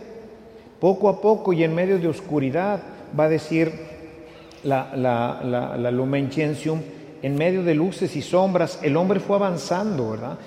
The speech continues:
Y sigue avanzando, pero ahora la palabra de Dios viene a darle una claridad cada vez más grande, y en la medida en que Dios se hace más presente en nuestra vida, esta claridad es cada vez más refulgente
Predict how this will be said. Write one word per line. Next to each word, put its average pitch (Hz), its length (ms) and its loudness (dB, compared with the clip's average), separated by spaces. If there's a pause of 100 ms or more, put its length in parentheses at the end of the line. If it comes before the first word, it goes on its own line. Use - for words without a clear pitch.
(140)
Y 185 60 -2
sigue 247 280 2
avanzando, 190 760 0 (320)
pero 180 200 6
ahora 226 260 4
la 220 140 4
palabra 196 500 2
de 170 100 4
Dios 190 280 4
viene 208 220 2
a 196 60 2
darle 202 420 2 (380)
una 208 340 2
claridad 175 600 4 (160)
cada 196 280 2
vez 208 340 0 (180)
más 180 300 2
grande, 175 580 4
y 170 100 6
en 185 100 4
la 175 80 2
medida 185 460 0
en 208 240 0
que 156 120 4
Dios 175 280 2
se 196 100 0
hace 185 180 -2
más 202 200 0
presente 190 560 0
en 175 60 0
nuestra 131 280 -2
vida, 127 320 0 (420)
esta 226 260 2
claridad 185 540 2
es 196 140 -4
cada 190 260 2
vez 185 140 0
más 190 260 -2
refulgente 170 920 -2